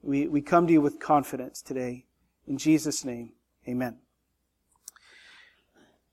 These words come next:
I don't know if you saw this story this past week, but on Friday I read about these two women who had set sail from Honolulu, Hawaii,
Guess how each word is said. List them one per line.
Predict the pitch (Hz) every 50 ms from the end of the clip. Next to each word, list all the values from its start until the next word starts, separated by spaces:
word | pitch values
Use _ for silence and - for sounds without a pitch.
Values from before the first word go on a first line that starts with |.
| _ _
I | - -
don't | 226 240
know | 240 233 214
if | - -
you | 208 196
saw | - - 233 214 214
this | 196 190 180 -
story | - - - 220 208 202 190 170 156
this | 151 160 - -
past | - 175 160 160 160 - -
week, | 175 180 165 147 135 127 -
but | 156 143 143 143 147
on | - 156 156
Friday | 151 - - 190 190 202 208 202 180 160 151 147 151
I | 165 170 190
read | 202 196 202 202 190
about | 190 165 165 160 156 151 147 - -
these | 156 156 147 147 143 - - -
two | - - - - 233 226
women | 214 190 190 196 202 185 143 117 113 123 143 - _ _ _ _ _ _ _ _ - - - _ _ _ _ -
who | 190 196 190 180
had | 165 175 175 170 160 156 156 -
set | - - - 208 214 214 - -
sail | - - - 208 208 208 202 190 170 165 165 156
from | - - - 175 165 165 160 151 156 156 156
Honolulu, | - - - 190 196 196 196 180 170 185 208 202 170 135 123 123 139 156 - - _ _ _
Hawaii, | _ - 160 175 185 196 190 165 143 131 131 135 143